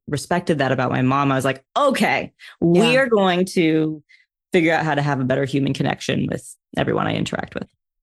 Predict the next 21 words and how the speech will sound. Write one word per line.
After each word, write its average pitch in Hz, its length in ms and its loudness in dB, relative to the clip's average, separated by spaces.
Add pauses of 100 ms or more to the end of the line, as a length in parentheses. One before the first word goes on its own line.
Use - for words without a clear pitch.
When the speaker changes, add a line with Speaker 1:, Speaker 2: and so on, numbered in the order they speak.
(160)
Speaker 2:
And 285 120 2
actually, 359 360 0
I 247 100 0
just 359 240 -4
wanna 202 320 4 (180)
touch - 320 -2
on 160 140 2
this 151 220 -2
even 160 260 0
more 151 440 -2
because 170 480 0 (160)
I 190 80 2
think 254 220 2
so 233 240 0
many 277 160 2
people 226 240 2
can 185 160 -2
resonate 151 560 -2
with 131 200 -8
this 214 240 -10
because 170 800 -2